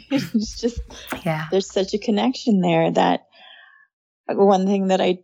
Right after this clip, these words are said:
Speaker 1: learned too is that when I work and heal myself, I also heal the collective. I'm also impacting. It's like throwing a pebble in the water and it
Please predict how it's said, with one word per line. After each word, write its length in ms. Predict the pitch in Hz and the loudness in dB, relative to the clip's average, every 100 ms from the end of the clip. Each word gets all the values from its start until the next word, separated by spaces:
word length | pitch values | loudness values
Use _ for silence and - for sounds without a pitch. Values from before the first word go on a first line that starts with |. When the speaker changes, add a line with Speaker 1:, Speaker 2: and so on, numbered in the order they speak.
| _ | _
Speaker 1:
learned 380 | 202 208 202 202 | -4 0 2 0
too 200 | - 254 | 0 2
is 120 | 262 | 4
that 160 | 202 - | 2 2
when 180 | 185 185 | 2 4
I 380 | 196 226 208 - | 4 4 2 0
work 420 | 175 196 220 214 | 0 2 2 2
and 100 | 190 | 0
heal 260 | 180 226 226 | 0 2 4
myself, 840 | 190 185 - - 240 233 180 175 _ _ _ _ _ _ _ _ _ _ _ - | 2 -2 -6 0 2 4 2 0 _ _ _ _ _ _ _ _ _ _ _ -2
I 180 | 214 220 | 0 2
also 520 | 214 226 - 202 190 - | 0 -2 -2 -2 -2 -4
heal 360 | - 214 208 190 | -4 2 2 2
the 100 | 165 | 0
collective. 760 | - 180 208 302 - 185 190 - - - | 0 2 2 -2 -4 -4 -4 -12 -10 -2
I'm 160 | 202 | 0
also 560 | 214 226 233 214 196 185 220 | 2 2 2 0 2 2 2
impacting. 720 | 294 - 185 185 - 196 190 | 2 0 -4 -4 -4 -2 -2
It's 160 | - | -2
like 160 | 196 190 | -4 -2
throwing 300 | - 202 202 | 2 4 4
a 60 | 190 | 2
pebble 480 | - 180 202 202 | 2 4 4 4
in 100 | 196 | 2
the 80 | 175 | 0
water 440 | 170 160 175 220 220 | 0 0 2 4 4
and 140 | 180 | 4
it 140 | 180 | 0